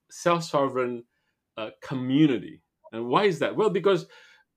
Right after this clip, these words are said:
I, digi-, the, what's valuable about digital identity is not the identifier string, you know, like my Gmail address or whatever identifies,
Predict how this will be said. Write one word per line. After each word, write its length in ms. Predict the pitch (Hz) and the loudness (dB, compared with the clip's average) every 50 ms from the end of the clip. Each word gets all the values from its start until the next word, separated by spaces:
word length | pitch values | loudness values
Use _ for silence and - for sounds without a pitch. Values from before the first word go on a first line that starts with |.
| _ _ _ _ - 156 - | _ _ _ _ -16 -4 0
I, 140 | - 156 156 | 2 2 2
digi-, 380 | 156 156 143 196 185 180 160 156 | 2 0 -2 -2 -2 -4 -4 -2
the, 140 | 156 156 147 151 | 0 0 2 2
what's 160 | 160 165 165 | 2 0 2
valuable 480 | - 160 160 190 226 240 196 190 196 170 | 2 0 2 2 0 0 0 0 0 2
about 240 | 156 156 147 139 | 2 2 0 0
digital 240 | 135 131 120 135 131 | 0 -4 -4 -2 -2
identity 360 | 123 120 127 127 123 123 123 | 0 0 0 -2 -2 -2 -4
is 160 | 131 120 - - | -4 -6 -6 -6
not 200 | 185 175 165 - | -6 -4 -4 -4
the 80 | 143 | -4
identifier 800 | - 127 120 120 110 104 120 113 113 117 - - 117 107 104 98 | -2 -2 -4 -4 -2 -2 -2 -2 -2 -6 -6 -6 -6 -4 -4 -6
string, 440 | - - - - 117 107 104 104 104 | -6 -10 -10 -6 -6 -4 -4 -4 -6
you 100 | 101 101 | -8 -8
know, 120 | 98 98 | -8 -6
like 220 | 98 95 92 90 - | -6 -6 -8 -8 -10
my 140 | 98 92 92 | -10 -10 -10
Gmail 460 | 82 82 101 101 101 95 95 90 80 | -10 -8 -8 -8 -6 -8 -8 -10 -10
address 440 | 80 85 87 80 85 87 85 82 - | -10 -12 -12 -12 -12 -12 -12 -10 -10
or 60 | 101 | -8
whatever 320 | 92 101 113 127 127 107 110 | -4 -2 0 0 2 2 0
identifies, 800 | 101 95 95 90 104 101 95 92 - 92 87 - - - - | -2 -2 -4 -6 -8 -8 -10 -12 -12 -14 -16 -16 -18 -20 -20